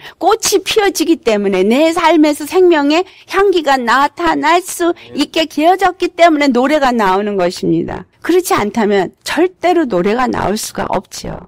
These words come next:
정말 비둘기의 소리가 우리 땅에 들리는구나. 우리가 예수님 앞에 십자가의 은혜를 알고 그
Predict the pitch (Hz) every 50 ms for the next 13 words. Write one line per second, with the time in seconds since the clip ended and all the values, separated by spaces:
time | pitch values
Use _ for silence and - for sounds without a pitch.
0 | _ _ _ _ - - 220 233 247 254 254 - - - 240 240 330 330 320 294
1 | - - 269 277 269 - - - 349 285 294 247 247 240 240 226 - _ _ _
2 | 240 262 269 294 - _ _ 220 240 240 233 226 220 214 220 - 240 254 262 285
3 | 277 262 247 233 208 202 202 196 185 180 170 170 - 202 - - - - 240 247
4 | 254 302 294 285 277 262 247 240 269 285 - - 320 294 285 277 254 240 226 -
5 | - 262 262 240 254 - - 311 311 302 269 277 269 269 220 254 254 269 277 277
6 | 262 262 233 220 220 226 240 233 233 -